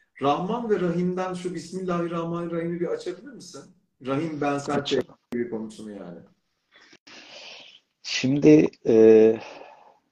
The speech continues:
Speaker 2: romantik konularda, e, çok fazla nasıl söyleyeyim? Romantik konular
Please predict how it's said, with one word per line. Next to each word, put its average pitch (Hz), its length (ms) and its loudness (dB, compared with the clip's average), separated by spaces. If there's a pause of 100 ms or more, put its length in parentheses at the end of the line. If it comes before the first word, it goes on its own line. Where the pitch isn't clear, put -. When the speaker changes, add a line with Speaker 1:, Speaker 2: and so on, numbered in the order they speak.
(240)
Speaker 2:
romantik 131 800 4
konularda, 135 1000 6 (340)
e, 104 420 2 (220)
çok - 280 -2
fazla 123 680 4 (1800)
nasıl 117 300 -6
söyleyeyim? 107 480 0
Romantik 127 500 2
konular 143 640 4